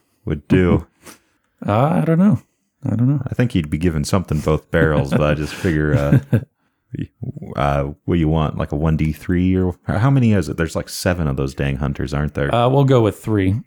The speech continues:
Speaker 1: Okay. So I'll go one D four. One will be, uh, the time-shifting dude.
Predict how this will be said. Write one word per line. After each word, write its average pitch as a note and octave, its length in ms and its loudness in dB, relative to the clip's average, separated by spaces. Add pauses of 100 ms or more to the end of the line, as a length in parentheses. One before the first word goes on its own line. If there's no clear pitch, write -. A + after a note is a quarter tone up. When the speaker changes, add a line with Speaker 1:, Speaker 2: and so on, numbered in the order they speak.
Speaker 1:
Okay. E2 320 -2 (840)
So D2 200 -2
I'll C#2+ 120 -2
go D#2 180 0
one E2 240 0
D D#2 160 -2
four. D#2 500 -2 (760)
One E2 300 0
will D2+ 120 0
be, D#2 340 0
uh, D2+ 360 0 (460)
the D2 420 -2
time-shifting D#2+ 840 -2
dude. E2 380 0